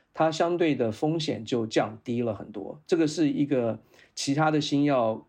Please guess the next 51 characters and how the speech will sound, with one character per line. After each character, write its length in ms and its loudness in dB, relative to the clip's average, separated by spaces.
呃， 320 -10
因 120 2
为 100 4
我 80 0
们 140 0
在 160 2
看 320 -2
临 120 0
床 220 -2
的 80 -4
时 120 -6
候， 240 -6
通 160 2
常 160 4
一 60 2
般 180 2
是 200 0
risk， 400 0
就 100 0
是 160 0
你 140 0
的 240 0
efficacy， 640 -4
还 140 0
有 100 2
你 80 0
的 100 0
safety， 460 -2
这 140 2
究 180 2
竟 100 0
是 140 0
一 20 2
个 60 2
新 180 -2
的 100 2
分 220 -4
子 140 -8
嘛？ 180 -8
但 160 2
是 80 2
我 80 4
们 100 0
的 160 2
safety 400 2
是 300 0
pretty 300 -2
clean， 380 -4
然 120 -8
后 200 0
在 280 0